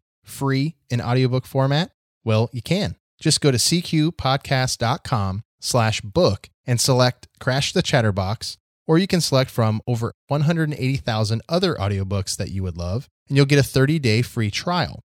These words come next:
And here's the cool thing. Even if you choose to cancel the free trial within the first thirty days, you still get to keep the book. How cool is that?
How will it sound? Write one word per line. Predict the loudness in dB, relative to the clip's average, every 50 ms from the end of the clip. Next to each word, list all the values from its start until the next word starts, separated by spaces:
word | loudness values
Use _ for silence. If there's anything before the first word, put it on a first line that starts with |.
| _ -4
And | 0 2
here's | 2 2 2 2
the | 0
cool | 0 0 0 0
thing. | 0 0 -4 -6 -8 -12 _ _ _ -8
Even | -4 -2 0 0 0
if | 0 -2
you | -2
choose | -2 -2 0 2 2 2 2 2 -2 -4
to | -6
cancel | -4 -2 0 0 0 2 0 0
the | -2
free | -2 -4 -4 -6
trial | -4 -4 -4 -4 -4 -4 -6 -6 -8 -6
within | -4 -4 -2 -2 -2
the | -2
first | -2 -2 -2 -2 -2 -2
thirty | -2 -2 -2 -2 -4
days, | -4 -4 -4 -4 -6 -6 -8 -12 _ _ _ _ _
you | -2 -2
still | 0 0 0 0 0 2 2 4 4 4 2 0 -2 -4
get | -8 -6
to | -6 -6
keep | -8 -6 -4 -4 -4 -4
the | -6 -6
book. | -2 0 0 0 -2 -6 -14 _ _ _ -6
How | -4 -4 -2
cool | 0 0 0 0
is | 0 -2
that? | -4 -8 -8 -10